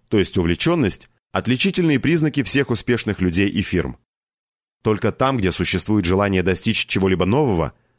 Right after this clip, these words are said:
люди и организации находят в себе силы, чтобы не поддаться искушениям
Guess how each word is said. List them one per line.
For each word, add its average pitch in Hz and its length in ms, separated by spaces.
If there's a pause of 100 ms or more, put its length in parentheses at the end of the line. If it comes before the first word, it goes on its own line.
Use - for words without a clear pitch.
(100)
люди 160 320
и 165 120
организации 143 720
находят 127 440
в - 40
себе 90 240
силы, 175 420 (260)
чтобы 175 300
не 160 140
поддаться 143 600
искушениям 156 680